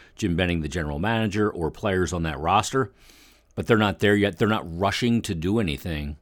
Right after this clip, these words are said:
to make a bad deal. You don't wanna do something just for the sake of doing it. It, so if you're in Chuck Fletcher's position, you have to evaluate, what are my options and what's the, the best way to do anything that I do, whether it's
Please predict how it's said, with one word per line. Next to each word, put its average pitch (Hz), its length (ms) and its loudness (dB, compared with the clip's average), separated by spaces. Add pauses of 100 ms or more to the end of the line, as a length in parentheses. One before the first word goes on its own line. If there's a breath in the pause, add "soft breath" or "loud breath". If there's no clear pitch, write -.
(680)
to 98 100 -4
make 95 220 0
a 87 40 -4
bad 82 380 -4
deal. 92 420 -6 (600 soft breath)
You 104 100 -4
don't 131 280 2
wanna 120 360 2 (360 soft breath)
do 113 200 2
something 92 480 0
just - 380 -2
for 110 160 -2
the 90 100 -2
sake 85 380 -4
of 67 180 -8
doing 71 300 -2
it. - 100 -20 (640 soft breath)
It, - 240 -10
so - 180 0
if 90 120 -2
you're 131 100 4
in 135 60 4
Chuck - 220 2
Fletcher's 117 340 -2
position, 78 360 -4
you 87 100 -2
have 90 160 -4
to 95 140 2
evaluate, 87 600 -2 (360 soft breath)
what 80 220 -2
are 101 60 0
my 117 160 -2
options 85 600 -6
and 76 220 -8 (420 soft breath)
what's 104 340 -2
the, 101 160 2
the 82 280 -6
best 87 340 -2
way 95 200 2
to 87 100 -2
do 92 220 -2
anything 98 340 0
that 95 140 0
I 104 100 2
do, 104 400 0 (220 soft breath)
whether 92 360 0
it's - 280 -8